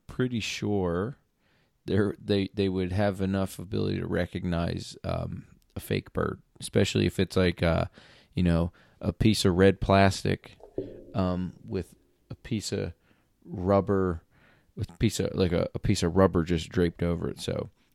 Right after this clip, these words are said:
um, if you are gonna go decoy, uh, make it a good one.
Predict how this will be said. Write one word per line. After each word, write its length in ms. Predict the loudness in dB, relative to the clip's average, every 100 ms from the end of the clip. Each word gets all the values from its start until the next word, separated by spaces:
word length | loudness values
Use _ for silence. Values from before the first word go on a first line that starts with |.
| -8
um, 240 | -6 -6 -10
if 120 | -2
you 80 | 2
are 80 | 2
gonna 140 | 2
go 100 | 2
decoy, 560 | 2 2 0 0 0 0 -4
uh, 160 | -8 -6
make 240 | 0 0 0
it 80 |
a 40 | -2
good 200 | -2 -4
one. 160 | -6